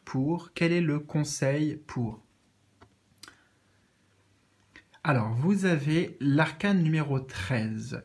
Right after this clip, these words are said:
qui n'a pas de nom. Donc, on l'appelle l'arcane sans nom. Parfois, on l'appelle aussi, euh, la mort. Euh, donc, symbolique. Alors, bon. On va rentrer dans le vif du sujet.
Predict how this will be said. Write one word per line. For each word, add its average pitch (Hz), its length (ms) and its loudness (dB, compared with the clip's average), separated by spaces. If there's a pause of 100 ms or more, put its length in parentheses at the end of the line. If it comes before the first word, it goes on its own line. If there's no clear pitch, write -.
qui 220 220 2
n'a 165 160 4
pas 202 160 -2
de 160 120 -2
nom. 120 340 0 (220)
Donc, 127 280 -4
on 135 40 0
l'appelle 139 340 2
l'arcane 147 380 0
sans 135 180 -2
nom. 107 180 -2 (460)
Parfois, 185 360 0
on - 20 0
l'appelle 185 340 -2
aussi, 156 460 -4 (180)
euh, 135 220 4
la 139 160 4
mort. 117 480 -2 (640)
Euh, 127 180 2
donc, 147 340 0
symbolique. 139 720 0
Alors, 120 380 -2 (1120)
bon. 143 160 0 (1400)
On 160 100 4
va 190 160 8
rentrer 185 300 0
dans 156 100 4
le 127 60 4
vif 156 180 2
du 131 100 -4
sujet. 117 360 -6